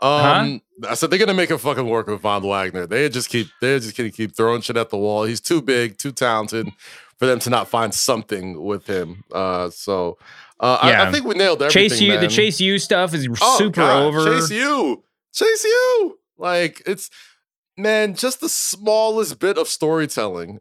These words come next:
Speaker 2: If you get five to ten minutes on T V and you're so distinct in what you do that I don't need to have that much of a backstory, but I could know, oh, this is a college frat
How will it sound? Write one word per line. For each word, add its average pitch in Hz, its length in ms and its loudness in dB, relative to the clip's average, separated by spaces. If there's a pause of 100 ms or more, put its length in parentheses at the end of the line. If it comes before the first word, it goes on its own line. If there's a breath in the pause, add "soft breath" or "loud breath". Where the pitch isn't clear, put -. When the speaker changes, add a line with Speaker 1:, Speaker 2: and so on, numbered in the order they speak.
(120)
Speaker 2:
If 139 160 -4
you 180 80 -8
get 185 200 2
five 170 460 0
to 160 100 -4
ten 147 280 -2
minutes 135 260 -4
on 120 160 -2
T 117 220 -6
V 92 320 -10 (640)
and 139 180 2
you're 165 160 4
so 175 380 2
distinct 160 440 -2
in 131 140 -2
what 123 180 0
you 123 140 -4
do 104 500 -4 (380)
that 120 400 4
I 127 140 4
don't 170 140 0
need 165 160 -2
to 135 240 -4
have 131 300 0
that 131 220 0
much 139 160 -2
of 120 60 -8
a 120 40 -2
backstory, 131 720 -2
but 120 160 0
I 127 140 0
could 120 200 -6
know, 120 360 -2
oh, 104 400 -2 (480)
this 202 280 0
is 190 80 -4
a 185 100 0
college 156 960 -2
frat 151 580 0